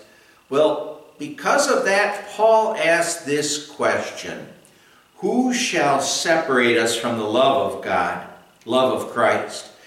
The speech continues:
Shall trouble or hardship or persecution or famine or nakedness or danger or sword?"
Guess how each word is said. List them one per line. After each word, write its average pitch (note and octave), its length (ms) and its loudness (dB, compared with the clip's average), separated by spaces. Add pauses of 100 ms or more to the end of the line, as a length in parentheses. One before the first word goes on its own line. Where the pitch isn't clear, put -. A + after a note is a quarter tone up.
(140)
Shall C3 400 0
trouble D#3+ 720 0 (100)
or A2+ 200 -2
hardship E3 680 0
or G#2 160 -6
persecution E3 1120 0 (160)
or B2+ 240 2
famine C#3 400 2
or B2 120 2
nakedness E3+ 600 0
or A2+ 140 0
danger E3+ 640 0
or B2 320 -2
sword?" - 800 -6